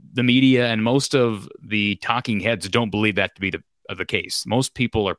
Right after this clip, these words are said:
picking Wisconsin. They are the early favorites, I think, according to most metrics or most analysts. Um, I've got Iowa winning the conference or the, the West Division, at least as of right now,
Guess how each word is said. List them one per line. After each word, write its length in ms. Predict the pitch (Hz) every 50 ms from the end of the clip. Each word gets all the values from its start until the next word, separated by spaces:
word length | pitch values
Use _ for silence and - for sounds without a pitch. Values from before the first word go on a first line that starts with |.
| _ _ -
picking 420 | 120 107 - - 98 92 92 90 - _
Wisconsin. 560 | - 90 - - - 113 104 113 110 - 117 104
They 120 | 95 95
are 160 | 98 101 104
the 280 | 101 92 98 95 95 - _ _ _ _ _ _ _ _ -
early 260 | 117 120 120 113 110 104
favorites, 460 | - - 113 107 104 107 110 - 110
I 40 | 95
think, 140 | 101 101
according 380 | 92 87 - - 107 101 98 95
to 80 | 87 92
most 480 | 95 92 92 98 107 110 - - -
metrics 580 | 98 95 101 101 - - 107 104 - - - -
or 80 | 98
most 460 | 90 92 95 95 98 - - - - - _ _ _ _ _ _ _ _ _ _ -
analysts. 640 | 98 101 104 101 101 107 110 - - - - - - _ _ _ _ _ _ _ _ _ -
Um, 560 | - 95 98 98 95 92 92 90 90 87 - - _ _ _ _ _ _ _ _ _ _
I've 240 | - 95 98 127 143
got 160 | 143 135 123
Iowa 280 | 120 123 127 127 123 113
winning 240 | 113 123 123 120 110
the 80 | 104
conference 580 | 104 - 110 113 117 - 135 127 123 - - -
or 120 | - 101
the, 200 | 101 98 87 101
the 260 | 92 78 76 64 73 98
West 300 | 95 101 110 107 - -
Division, 340 | 104 98 101 107 120 120
at 80 | 107 -
least 220 | - 113 110 -
as 120 | 110 104 98
of 100 | 101 87
right 200 | 95 101 104 98
now, 420 | 95 90 92 101 117 131 131 -